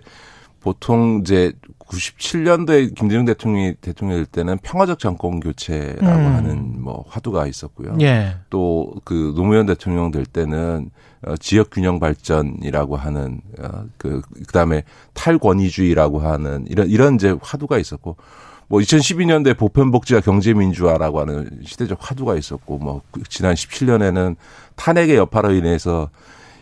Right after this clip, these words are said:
Speaker 1: 이게 나라냐, 이런, 이런 것 때문에 이제 나라 바로 세우기 같은 이런 이제 소위 탄핵 국면에서의 이제 선거 시대 정신이 있었던 건데,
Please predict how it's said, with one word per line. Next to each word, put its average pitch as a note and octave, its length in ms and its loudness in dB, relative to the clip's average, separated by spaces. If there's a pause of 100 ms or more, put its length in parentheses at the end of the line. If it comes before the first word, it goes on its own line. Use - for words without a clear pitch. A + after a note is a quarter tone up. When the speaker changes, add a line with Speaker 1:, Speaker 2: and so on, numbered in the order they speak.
Speaker 1:
이게 F#2+ 220 2
나라냐, G#2 640 4
이런, G#2 240 4
이런 G#2+ 400 2
것 F2+ 140 2
때문에 F2+ 220 2
이제 F2+ 140 2
나라 F2 300 2
바로 A2+ 260 0
세우기 A#2+ 360 0
같은 F2+ 260 -2
이런 G2 240 4
이제 F2 140 0
소위 E2 260 -4
탄핵 D#3+ 300 0
국면에서의 A#2+ 640 2
이제 D#2+ 180 -2
선거 G2+ 320 -4
시대 - 200 -6
정신이 A2+ 340 -2
있었던 C#2+ 320 -10
건데, D#2 360 -10